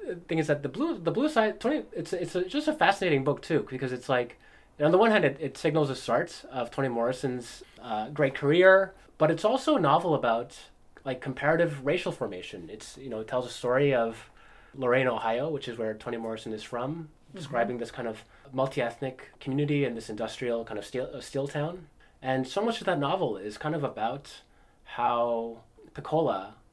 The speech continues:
Speaker 1: one of the central characters of this book, like, fits into the greater system of Lorain, Ohio, you know, and thinking about,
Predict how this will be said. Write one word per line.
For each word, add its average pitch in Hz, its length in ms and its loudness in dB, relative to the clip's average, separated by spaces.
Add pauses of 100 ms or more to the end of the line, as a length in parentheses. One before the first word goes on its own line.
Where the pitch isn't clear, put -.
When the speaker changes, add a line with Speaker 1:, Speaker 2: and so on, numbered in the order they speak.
(400)
Speaker 1:
one 123 180 -6
of 127 100 -4
the 113 360 -4 (120)
central 131 340 -4
characters 127 400 -2
of 113 100 -10
this 110 120 -12
book, - 400 -10 (180)
like, 127 180 -10
fits - 360 -6
into 151 840 0
the 139 60 -8
greater 135 320 2
system 151 420 -4
of 107 140 -8
Lorain, 107 300 -4
Ohio, 104 400 -8 (320)
you 104 80 -16
know, 101 140 -12
and 98 160 -14
thinking 123 260 -10
about, 101 400 -10